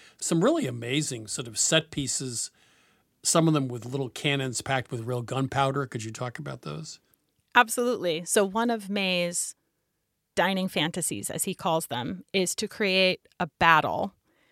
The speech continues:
Speaker 2: on the dining table. He has his staff prepare, again, out of paste or pastry or dough,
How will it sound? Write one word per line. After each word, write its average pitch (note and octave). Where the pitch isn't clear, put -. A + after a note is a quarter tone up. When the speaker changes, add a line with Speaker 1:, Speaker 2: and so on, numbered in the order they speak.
Speaker 2:
on F#3
the F3
dining D3
table. -
He F3+
has F#3+
his B3
staff E3
prepare, F3+
again, E3+
out E3
of G3
paste E3+
or F#3
pastry F3
or F3+
dough, D3